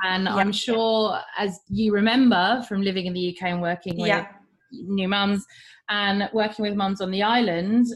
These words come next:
Speaker 1: a
Speaker 2: Mm-hmm.
Speaker 1: massive, massive concern is babies overheating
Speaker 2: Mm-hmm.
Speaker 1: in slings and carriers. So obviously from both of our training, we know that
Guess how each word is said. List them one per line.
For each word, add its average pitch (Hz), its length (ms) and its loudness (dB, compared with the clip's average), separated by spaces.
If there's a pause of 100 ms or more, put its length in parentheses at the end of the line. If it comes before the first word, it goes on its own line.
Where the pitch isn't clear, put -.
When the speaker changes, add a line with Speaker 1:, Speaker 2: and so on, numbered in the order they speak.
Speaker 1:
a 196 60 0
Speaker 2:
Mm-hmm. 208 200 2
Speaker 1:
massive, 214 540 0 (200)
massive 220 520 -2
concern 202 880 -4 (480)
is 190 580 0 (420)
babies 208 540 2
overheating 190 1040 -4 (220)
Speaker 2:
Mm-hmm. 220 260 -2
Speaker 1:
in 190 380 2
slings 185 420 -4
and 175 120 -4
carriers. 160 760 -4 (280)
So 262 380 0
obviously 302 420 0
from 262 140 2
both 254 240 2
of 233 80 -2
our 240 80 0
training, 202 680 0
we 214 160 2
know 214 320 4
that 185 480 0